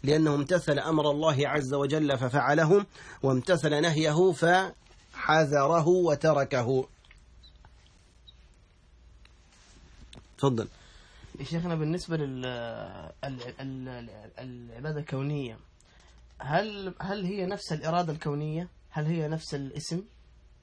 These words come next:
Speaker 1: الإرادة هو ما أراده الله تبارك وتعالى، تكون من الله عز وجل، أما هذه تكون من المخلوق.
Speaker 2: نعم.
Speaker 1: خضوع المخلوق لله عز وجل.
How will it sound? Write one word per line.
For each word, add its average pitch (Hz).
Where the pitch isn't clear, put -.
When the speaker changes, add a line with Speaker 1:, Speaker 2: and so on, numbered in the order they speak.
Speaker 1:
الإرادة 156
هو 165
ما 156
أراده 160
الله 143
تبارك 143
وتعالى، 110
تكون 147
من 131
الله 131
عز 110
وجل، 120
أما 151
هذه 160
تكون 147
من 139
المخلوق. 123
Speaker 2:
نعم. 120
Speaker 1:
خضوع 131
المخلوق 131
لله 123
عز 98
وجل. 95